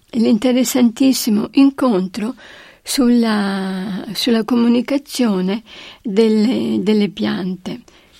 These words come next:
di cui magari non si sospetta molto, perché certe parti, come per esempio quelle, eh, che utilizzano l'apparato radicale,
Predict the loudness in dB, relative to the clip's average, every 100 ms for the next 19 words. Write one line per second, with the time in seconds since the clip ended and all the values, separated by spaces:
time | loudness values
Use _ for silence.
0 | _ _ _ -10 -4 -4 -2 2 2 2
1 | 0 0 0 0 2 2 2 2 2 -2
2 | -4 -2 -4 -2 -4 -2 0 2 2 0
3 | -2 -6 -6 -8 -4 -4 -6 -12 -20 -20
4 | -20 -8 -2 0 0 -4 0 -2 -2 -6
5 | -4 -4 -4 -4 -4 -2 -2 -2 -4 -6
6 | -4 -2 -2 -2 -4 -6 -10 -20 -16 -4
7 | -2 0 -2 -4 -4 -2 0 -2 -2 2
8 | 2 0 -2 -2 -2 -4 -4 -2 -2 -4
9 | -4 -2 -4 -4 -6 -6 -6